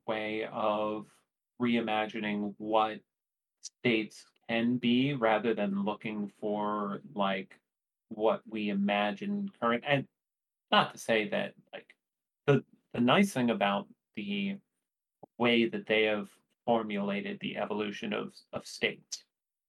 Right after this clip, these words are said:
maybe evolution is, is, uh, the wrong term there, because it's not necessarily implied that you immediately have to go from being a state with one of these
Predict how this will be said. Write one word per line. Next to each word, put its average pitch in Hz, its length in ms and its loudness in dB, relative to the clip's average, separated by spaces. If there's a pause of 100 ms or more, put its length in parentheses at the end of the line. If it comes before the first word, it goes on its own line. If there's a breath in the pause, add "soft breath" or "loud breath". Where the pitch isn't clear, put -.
(160)
maybe 120 380 4
evolution 110 520 -2
is, 101 320 -8
is, 117 180 -8
uh, 104 220 -10 (240)
the 110 80 -6
wrong 107 280 -2
term 110 360 -4
there, - 240 -6 (100)
because 107 340 -8 (540 soft breath)
it's 135 220 -2
not 127 240 6
necessarily 110 680 0
implied 110 480 2
that 101 280 -2
you 101 540 -4
immediately 113 480 0
have 104 200 0
to - 80 -20
go 101 220 -2
from 101 380 -4 (100)
being 107 260 -4
a - 140 -10
state - 420 -6
with 104 240 -8
one 107 220 -4
of 101 120 -8
these 98 400 -8